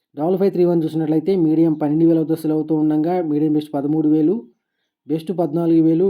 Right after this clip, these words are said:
డీలక్స్ పదిహేను, పద్నాలుగు వేల ఐదు వందల వద్ద సేల్ అవుతుంది. టూ జీరో ఫోర్ త్రీ చూసినట్లయితే మీడియం పదహారు వేల ఐదు వందల వద్ద సేల్ అవుతూ ఉండగా, మీడియం బెస్ట్ పద్దెనిమిది వేలు, బెస్ట్ ఇరవై వేలు,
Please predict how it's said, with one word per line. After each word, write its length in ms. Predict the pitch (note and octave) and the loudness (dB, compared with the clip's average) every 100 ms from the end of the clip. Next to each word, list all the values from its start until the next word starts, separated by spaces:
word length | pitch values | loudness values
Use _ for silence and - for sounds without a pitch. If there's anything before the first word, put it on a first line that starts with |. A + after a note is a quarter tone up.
| D#3+ | 0
డీలక్స్ 280 | D3+ D#3 D3 D3 | 0 -2 -6 -4
పదిహేను, 280 | C#3+ D#3+ D#3 | -2 -2 -4
పద్నాలుగు 320 | D3 D#3 D#3+ D#3 | -2 0 0 0
వేల 80 | D3+ | 0
ఐదు 80 | D#3 | 0
వందల 120 | D#3+ D#3 | 0 -2
వద్ద 80 | D3+ | -2
సేల్ 120 | D#3 D#3 | -2 -4
అవుతుంది. 300 | D#3 D#3+ G3+ B3+ _ _ _ _ _ _ _ | -2 -2 -2 -6 _ _ _ _ _ _ _
టూ 80 | E3+ F#3 | -4 0
జీరో 180 | G3+ G3+ G3 | 2 2 2
ఫోర్ 140 | F3 | 0
త్రీ 80 | E3+ E3 | 2 0
చూసినట్లయితే 480 | D#3+ D#3+ D3+ D#3 F#3+ F#3+ | 0 0 0 0 0 0
మీడియం 300 | D3+ D3+ D#3 D3+ - _ _ _ | 2 2 2 -2 -8 _ _ _
పదహారు 320 | C#3 C#3+ D#3 D#3+ | -10 -6 -2 0
వేల 80 | D3+ | 0
ఐదు 80 | C#3+ | 0
వందల 140 | D3+ D3 | 0 0
వద్ద 100 | D3 D3 | -2 -4
సేల్ 120 | D3 | -4
అవుతూ 160 | D3 D#3 D3+ | -4 -2 0
ఉండగా, 300 | D3 D3+ F3 E3+ | 0 0 -2 -2
మీడియం 220 | D3 D3+ D3 | 0 0 -2
బెస్ట్ 140 | D3 | -4
పద్దెనిమిది 320 | C3+ C3+ D3 D3 | -8 -2 0 2
వేలు, 180 | D3+ F#3+ B3+ _ _ _ _ _ _ C3+ | 2 2 -2 _ _ _ _ _ _ -6
బెస్ట్ 220 | D#3 D#3 F3+ | -6 -2 0
ఇరవై 180 | E3+ E3 | 2 4
వేలు, 160 | E3+ | 4